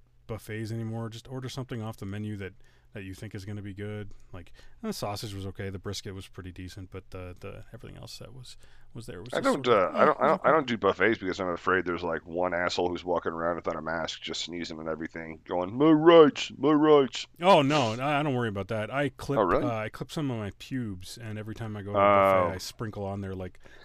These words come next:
Speaker 1: like, really
Speaker 2: How
Speaker 1: shitty
Speaker 2: does,
Speaker 1: bacco bits. <laughs>
Speaker 2: do you mind, you mind explaining to me how that prevents you from getting covid?
Speaker 1: Oh, my, uh, uh, <clears throat> my pubes are, are, uh, antiviral.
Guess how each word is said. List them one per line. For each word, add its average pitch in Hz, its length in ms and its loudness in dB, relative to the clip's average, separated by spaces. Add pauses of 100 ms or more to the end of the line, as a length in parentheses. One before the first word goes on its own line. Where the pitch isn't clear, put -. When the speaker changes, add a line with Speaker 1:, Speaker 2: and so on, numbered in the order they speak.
Speaker 1:
like, 101 160 -10
really 104 220 -2
Speaker 2:
How 139 100 10
Speaker 1:
shitty 139 40 0
Speaker 2:
does, 107 160 -2 (120)
Speaker 1:
bacco 101 320 -4
bits. 113 400 -6 (140)
<laughs> - 160 -16
Speaker 2:
do 127 100 -6
you 127 140 -2
mind, 165 320 10
you 127 100 -2
mind 139 220 8
explaining 127 340 2
to 127 60 2
me 123 160 0
how 110 500 2 (240)
that 98 360 0 (120)
prevents 98 800 -2
you 98 140 -4
from 98 160 -10
getting 90 320 -4
covid? 73 380 -6 (1800)
Speaker 1:
Oh, 180 180 8
my, 170 340 4
uh, 117 1080 0 (140)
uh, - 200 2 (360)
<clears throat> - 320 -20
my 180 220 4
pubes 139 360 0
are, 101 280 0
are, 98 480 -6
uh, 98 380 -12
antiviral. 104 560 -6